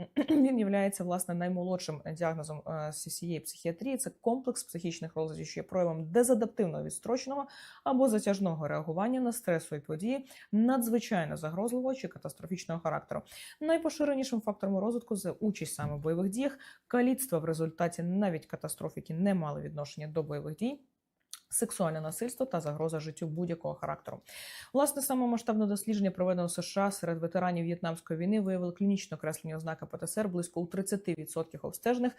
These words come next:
і, е, парціальні та субклінічні ознаки близько двадцяти відсотків ветеранів. Так, власне, утворився <clears throat>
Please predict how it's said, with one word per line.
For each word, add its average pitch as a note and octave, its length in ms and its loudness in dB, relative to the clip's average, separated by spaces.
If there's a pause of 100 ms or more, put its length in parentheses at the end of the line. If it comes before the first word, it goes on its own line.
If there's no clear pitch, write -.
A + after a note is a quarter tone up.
(420)
і, A#3+ 220 2
е, F3+ 640 0
парціальні F3+ 460 0
та - 120 -6
субклінічні A#3 600 0
ознаки A3 300 2
близько E3+ 320 -2
двадцяти E3 340 -2
відсотків E3 380 -4
ветеранів. D#3+ 500 -4
Так, G3 180 -2
власне, F3+ 280 -2
утворився F3+ 540 0
<clears throat> - 60 -20